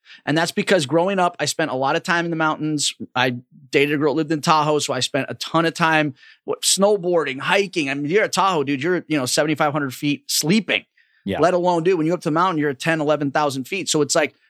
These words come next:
Speaker 1: even if you have, w-, once, if you've never been at altitude before, and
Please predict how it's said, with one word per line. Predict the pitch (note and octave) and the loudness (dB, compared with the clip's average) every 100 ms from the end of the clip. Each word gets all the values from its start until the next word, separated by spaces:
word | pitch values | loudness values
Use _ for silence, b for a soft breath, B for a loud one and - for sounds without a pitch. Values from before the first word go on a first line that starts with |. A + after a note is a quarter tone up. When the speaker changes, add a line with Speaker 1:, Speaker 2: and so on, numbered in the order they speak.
| _ _ _ _ - | _ _ _ _ -2
Speaker 1:
even | A#3 E4 | 0 2
if | B3+ A#3 - | 2 2 2
you | F3+ F#3 | 0 2
have, | F#3+ - | 2 0
w-, | D#3+ E3+ | -6 -2
once, | E3 B3 - | -2 0 -2
if | C3+ | -2
you've | G#3 B3 | 0 2
never | E3+ F3+ G3+ | 2 2 2
been | E3+ D#3 F3+ | 0 0 0
at | C#3+ D3+ | 0 0
altitude | B2+ C3+ - D3 E3+ E3 | 0 -2 -4 -2 -2 -2
before, | C#3 F#3+ A3 B3 _ _ _ _ _ | -2 0 0 -2 _ _ _ _ _
and | - E3+ | -6 -4